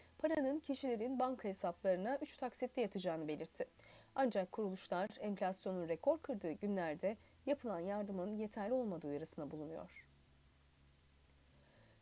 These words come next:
Demiryolu Denizcilik ve Taşımacılık Sendikası R M T ile Demiryolu Operatör Network Rail arasında maaş zammı ve çalışma koşulları konusunda süregelen anlaşmazlık nedeniyle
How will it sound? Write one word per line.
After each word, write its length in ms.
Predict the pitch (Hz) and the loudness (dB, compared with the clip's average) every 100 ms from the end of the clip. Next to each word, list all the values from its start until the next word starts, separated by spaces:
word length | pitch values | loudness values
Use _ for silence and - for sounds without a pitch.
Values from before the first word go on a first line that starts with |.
| - | 2
Demiryolu 580 | 294 330 320 311 330 359 | 6 6 6 4 2 2
Denizcilik 520 | 262 254 247 269 - | 4 4 4 0 4
ve 100 | 277 | 4
Taşımacılık 600 | 262 247 254 247 254 269 | 4 4 4 6 4 2
Sendikası 600 | - 233 220 - 240 - | 2 0 0 0 2 6
R 200 | 247 202 | 4 4
M 80 | 190 | 0
T 120 | 190 | 0
ile 280 | 170 240 262 | 4 4 4
Demiryolu 380 | 226 247 240 226 | 4 2 4 2
Operatör 480 | 208 214 214 240 233 | 0 0 0 0 2
Network 460 | 262 - 214 214 | 0 0 -2 2
Rail 200 | 233 226 | 2 2
arasında 540 | 190 190 - 190 233 269 | 0 0 0 0 2 2
maaş 300 | 240 254 330 | 2 0 -2
zammı 400 | - 269 294 302 | 0 2 2 2
ve 160 | 294 | 2
çalışma 400 | 285 254 240 311 | 2 0 2 -2
koşulları 500 | 311 277 277 240 220 | 0 0 2 2 2
konusunda 460 | 208 226 226 220 208 | 0 -2 -2 -2 -2
süregelen 460 | - 240 220 208 | 0 0 2 0
anlaşmazlık 720 | 208 226 220 214 214 196 190 - | 0 0 -2 -2 -2 -2 -4 -2
nedeniyle 500 | 196 190 170 185 | 0 0 0 -2